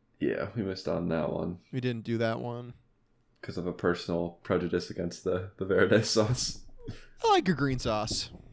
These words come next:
Speaker 1: No.
Speaker 2: I do. I think it's tasty.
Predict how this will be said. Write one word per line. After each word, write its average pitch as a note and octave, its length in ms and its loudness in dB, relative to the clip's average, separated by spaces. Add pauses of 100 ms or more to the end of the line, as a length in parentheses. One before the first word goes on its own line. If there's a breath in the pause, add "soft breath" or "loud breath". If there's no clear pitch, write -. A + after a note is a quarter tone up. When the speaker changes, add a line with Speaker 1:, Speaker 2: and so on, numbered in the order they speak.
(640 soft breath)
Speaker 1:
No. D#2+ 640 -2 (580 loud breath)
Speaker 2:
I B3 80 -2
do. A2+ 200 -2 (380)
I B3+ 40 -6
think F#3 120 -2
it's - 120 -8
tasty. A#2+ 380 -8